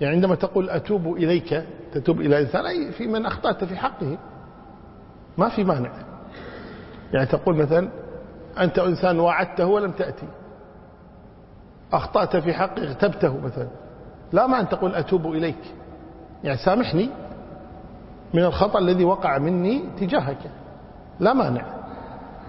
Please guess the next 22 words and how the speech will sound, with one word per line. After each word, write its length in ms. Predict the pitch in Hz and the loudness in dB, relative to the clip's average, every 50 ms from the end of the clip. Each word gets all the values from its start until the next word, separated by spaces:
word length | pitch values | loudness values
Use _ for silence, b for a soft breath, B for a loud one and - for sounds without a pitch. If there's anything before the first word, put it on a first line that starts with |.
| - - - | -8 0 4
وأيضًا 380 | 160 214 240 262 214 226 277 320 349 - - - - - - | 4 6 6 6 6 4 4 4 2 -2 -4 -8 -10 -10 -10
التوبة 360 | - - - - 247 233 190 208 | -10 -2 2 4 4 6 6 6
إلى 120 | 202 190 | 6 6
الله 240 | 185 214 269 240 240 | 6 4 4 4 4
هذه 80 | 240 | 4
المطلقة، 520 | 214 196 208 226 - - 190 151 - 139 123 - - - - - - - - - - - - - - - | 4 4 4 2 2 2 0 -2 -2 -4 -8 -8 -10 -12 -14 -14 -16 -16 -16 -16 -18 -18 -18 -18 -2 2
توبة 220 | - 220 208 180 180 | 4 4 6 6 6
إلى 100 | 165 151 | 6 4
الله، 140 | 147 143 135 | 4 4 2
لكن 240 | 139 135 - 147 | 0 0 0 2
لا 160 | 151 190 220 247 | 4 4 4 4
مانع 300 | 247 247 240 233 190 185 | 4 2 2 2 0 0
من 100 | 185 185 | 0 0
التوبة 440 | 170 - - - 233 247 202 190 | -2 -2 0 2 2 2 4 2
إلى 180 | 185 175 170 170 | 2 2 2 2
العبد 420 | 165 156 - - 254 - - - - - - - - - - - - - - - - - - - - - | 2 2 2 0 0 -2 -8 -14 -16 -16 -16 -16 -18 -18 -18 -18 -18 -20 -20 -20 -20 -20 -20 -20 -20 -6
في 140 | - - 151 | 0 2 4
ذنب 420 | 139 170 220 240 226 226 262 - - 175 - - - - - - - - - - - - - - - - | 6 6 6 4 4 4 2 0 0 -4 -6 -8 -10 -12 -14 -14 -14 -16 -16 -16 -16 -18 -18 -16 -8 -2
أوقعته 580 | 185 180 170 165 - 247 233 208 - 240 247 214 | 2 2 2 4 4 2 2 4 4 4 4 4
في 160 | - - 175 | 4 2 2
حقه 420 | - - 214 - - 190 170 156 | 2 2 0 0 2 4 4 4
هو، 240 | 143 156 170 151 117 | 4 4 2 2 0